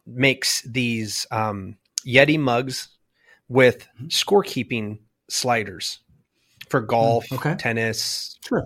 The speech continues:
Speaker 1: and stuff like that, right? And he's talking about, well,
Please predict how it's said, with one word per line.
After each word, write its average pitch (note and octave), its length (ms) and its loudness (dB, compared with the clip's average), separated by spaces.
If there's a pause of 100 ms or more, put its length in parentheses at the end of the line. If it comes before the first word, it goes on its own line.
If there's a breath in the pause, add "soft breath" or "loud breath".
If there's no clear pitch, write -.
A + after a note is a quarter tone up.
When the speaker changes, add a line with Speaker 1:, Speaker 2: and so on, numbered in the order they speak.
Speaker 1:
and A2+ 220 -4
stuff - 180 -6
like A2 140 -4
that, A#2+ 180 4
right? A#2 280 2 (420 loud breath)
And C3+ 140 4
he's B2+ 140 2
talking C#3 300 0
about, A2+ 380 0
well, B2+ 400 4